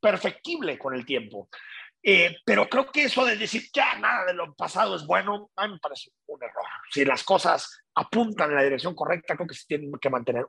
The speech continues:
Uno y dos, ¿por qué no los presidentes municipales dicen, "A ver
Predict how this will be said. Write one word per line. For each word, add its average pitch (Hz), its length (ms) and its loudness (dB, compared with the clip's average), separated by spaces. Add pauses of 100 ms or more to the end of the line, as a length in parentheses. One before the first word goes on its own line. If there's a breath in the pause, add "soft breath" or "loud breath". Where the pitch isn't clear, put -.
Uno 277 200 0
y 226 60 6
dos, - 340 4 (640 loud breath)
¿por 262 220 4
qué 403 120 8
no 233 240 2
los 240 180 0
presidentes 196 400 -2
municipales 185 540 2
dicen, 180 260 2
"A 147 80 4
ver 262 200 4